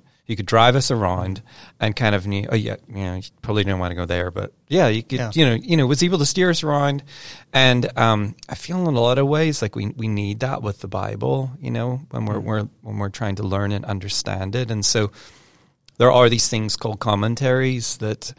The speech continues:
Speaker 1: they're almost like biblical tour guides, you know, and a lot of stuff online as well. And I appreciate you saying about discernment, because even with the world of commentaries, uh, you know, you can find things that maybe go on or off a bit and
Speaker 2: Yep.
Speaker 1: kind of strange tangents.
Speaker 2: Mm-hmm.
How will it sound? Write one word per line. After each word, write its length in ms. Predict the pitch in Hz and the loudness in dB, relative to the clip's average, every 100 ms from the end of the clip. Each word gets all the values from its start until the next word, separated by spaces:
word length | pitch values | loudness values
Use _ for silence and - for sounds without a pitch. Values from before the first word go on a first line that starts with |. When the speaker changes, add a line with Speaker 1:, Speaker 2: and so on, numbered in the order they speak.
| - - | -20 -10
Speaker 1:
they're 140 | - - | -2 2
almost 360 | 110 107 104 110 | 2 2 0 0
like 140 | 101 | 2
biblical 380 | 110 104 104 104 | 0 0 -2 -4
tour 280 | - 107 101 | 0 0 0
guides, 640 | 113 123 131 131 113 - - | 4 4 6 2 -2 -6 -4
you 100 | 120 | -2
know, 220 | 101 104 | 0 0
and 280 | - 127 120 107 | 2 0 0 -2
a 100 | 139 | 0
lot 240 | 120 113 | 2 4
of 100 | 104 | 2
stuff 240 | - 110 - | 0 -2 -2
online 480 | 104 98 101 101 | -4 -2 -2 -2
as 140 | 101 104 | -4 -4
well. 480 | 98 101 104 117 117 | -2 0 0 0 2
And 80 | |
I 40 | 107 | 2
appreciate 400 | 107 117 - - | 2 0 0 -2
you 100 | 104 | -4
saying 240 | - 98 | -2 -2
about 200 | 92 95 | -2 -6
discernment, 580 | - - 104 104 135 156 - - - - | -4 -2 0 0 0 -2 -10 -20 -18 -2
because 240 | 131 113 | 2 2
even 180 | 113 110 | 2 0
with 140 | 104 | 0
the 80 | 107 | 0
world 280 | 98 98 101 | 0 0 -2
of 200 | 95 - | -4 -4
commentaries, 880 | 107 90 101 127 120 123 113 - - - - - _ | -4 -2 -4 -2 0 0 -4 -6 -12 -18 -20 -20 _
uh, 440 | 107 98 92 90 - - | 2 4 2 0 -6 -12
you 160 | - 117 | -12 -6
know, 60 | 98 | -6
you 140 | 95 | -6
can 120 | - 95 | -6 -4
find 300 | 95 92 87 | -2 -2 -4
things 360 | - 92 92 | -6 -6 -6
that 140 | 107 - _ | -8 -10 _
maybe 240 | 110 92 98 | -14 -10 -8
go 160 | 95 | -6
on 100 | 92 | -4
or 80 | 92 | -2
off 220 | 92 90 - | -2 -4 -6
a 60 | |
bit 200 | 92 92 - _ - | -4 -6 -8 _ -10
and 100 | 101 | -6
Speaker 2:
Yep. 140 | 98 - _ _ | -6 -10 _ _
Speaker 1:
kind 140 | - 95 | -6 -4
of 80 | |
strange 380 | - - 98 95 | -2 -2 -2 -4
tangents. 640 | - 92 95 117 151 - - | -4 -2 -2 -2 -4 -8 -12
Speaker 2:
Mm-hmm. 280 | - - | -16 -20